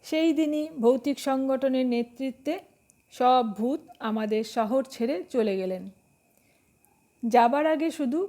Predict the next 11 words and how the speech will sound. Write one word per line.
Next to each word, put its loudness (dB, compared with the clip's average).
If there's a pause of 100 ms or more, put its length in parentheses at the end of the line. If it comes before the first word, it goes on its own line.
প্রতিশোধ 0
হিসেবে 0
হাবুলবাবুর -2
মেয়ে 0 (520)
টুমিকে 2
একবার 4
দাঁত -2 (120)
খিঁচিয়ে -4
ভয় 0
দেখিয়ে 0
গেলেন। -6